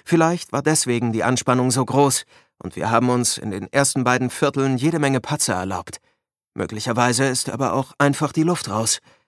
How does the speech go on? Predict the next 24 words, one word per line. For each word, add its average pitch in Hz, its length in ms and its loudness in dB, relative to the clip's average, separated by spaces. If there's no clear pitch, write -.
Es - 160 -2
war 170 80 4
eine 165 160 4
lange 160 320 2
Saison. 123 400 -2
Nachdem 160 240 0
wir 165 100 4
letztes 170 400 2
Jahr 156 200 4
bereits 147 420 2
den 76 240 -8
Champion-Titel 135 800 0
geholt 135 360 2
hatten, 131 380 0
waren 120 200 -2
die 117 60 2
Erwartungen 131 560 4
an 123 140 0
die 127 80 0
Mannschaft 131 440 2
dieses 139 280 0
Jahr 131 180 4
noch 135 160 0
größer 139 420 0